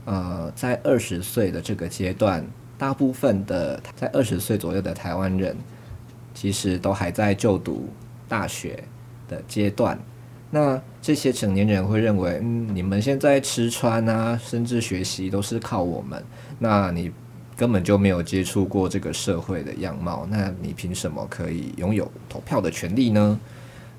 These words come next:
对，我相信，呃，大家都听过很多这方面的说法。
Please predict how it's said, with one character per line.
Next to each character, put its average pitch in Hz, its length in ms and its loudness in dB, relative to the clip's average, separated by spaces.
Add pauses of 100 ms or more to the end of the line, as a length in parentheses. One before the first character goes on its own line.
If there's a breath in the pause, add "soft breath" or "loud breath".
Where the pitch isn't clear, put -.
对， - 120 -12 (280)
我 95 80 -4
相 120 160 2
信， 123 320 2 (240)
呃， - 200 -10 (180)
大 110 100 -4
家 98 160 -2
都 92 120 0
听 101 180 2
过 104 180 6
很 98 180 0
多 87 220 -4
这 - 140 -6
方 90 220 -2
面 92 180 2
的 - 160 -6
说 87 320 -6
法。 - 240 -6